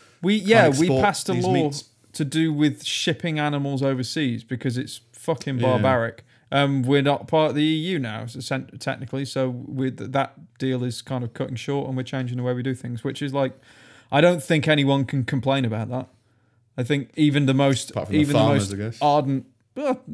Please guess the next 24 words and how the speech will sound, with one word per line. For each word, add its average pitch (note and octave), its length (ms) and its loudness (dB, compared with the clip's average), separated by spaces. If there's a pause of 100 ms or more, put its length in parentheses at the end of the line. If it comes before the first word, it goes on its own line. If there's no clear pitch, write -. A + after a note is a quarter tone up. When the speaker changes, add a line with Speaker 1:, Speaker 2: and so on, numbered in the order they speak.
(220)
Speaker 1:
not A3+ 260 -2
really, D3 440 2
because, E3 360 -2
like, C#3+ 340 0
they D#3 180 2
get C3+ 340 -6
th-, D3 160 -8 (240)
they're, C#3+ 540 2 (720)
the, D3+ 180 4 (180)
as C#3 160 0
well D#3+ 260 4
as C3 300 0
not D3 300 0
shipping C#3+ 380 -2
our C#3+ 180 0
stuff C3 300 -4
out, B2+ 340 -4
we C#3 160 0
can't. C#3+ 380 -2 (160)
We, C3+ 260 -4
it's, C3+ 300 -6
it's C#3 220 -8
to C#3 80 -8
stop - 420 -4